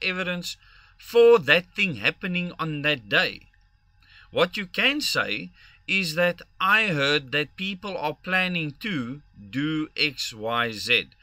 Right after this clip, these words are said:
or, "I was in a meeting where this and that person said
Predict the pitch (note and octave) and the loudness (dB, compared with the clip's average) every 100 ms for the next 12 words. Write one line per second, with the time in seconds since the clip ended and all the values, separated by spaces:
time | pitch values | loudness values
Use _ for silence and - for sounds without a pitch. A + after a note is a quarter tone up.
0 | - - C3 G2+ F#3 A3+ G#3+ G3 E3+ B2+ | -20 -10 -4 0 0 0 -2 -4 -2 -2
1 | C3+ D3 D#3+ C3 C3 G2+ D3+ A3 G3 C3 | -2 -4 -6 -2 -4 0 -2 -2 -2 0
2 | D#3 - F3+ E3 D3+ - A3+ C#3 | -2 -2 -6 -4 -6 0 2 2